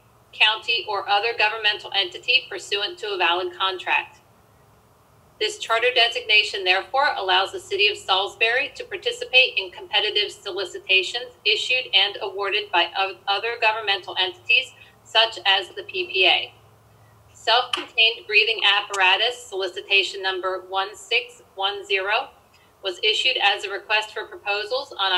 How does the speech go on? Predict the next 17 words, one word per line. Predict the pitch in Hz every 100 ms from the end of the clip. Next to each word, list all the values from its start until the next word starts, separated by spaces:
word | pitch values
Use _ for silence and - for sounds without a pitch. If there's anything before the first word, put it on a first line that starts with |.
| 180
October | - 202 202 202
sixteenth, | - 185 - - 262 - _ -
two | 226 -
thousand | - 185 190
sixteen, | - 190 - 180 180 233 - _ _ _ _ _ _ - _ _ _
awarded | 202 185 220 262 - - -
as | 196 180
a |
master | 180 185 196 - 190
price | - 233 254 - 190
agreement | 180 185 208 208
on | 185 175
May | 180 185 196
fifteenth, | 185 - 220 240 -
two | - 202
thousand | 196 180 180 185
seventeen, | 233 247 247 - 175 - -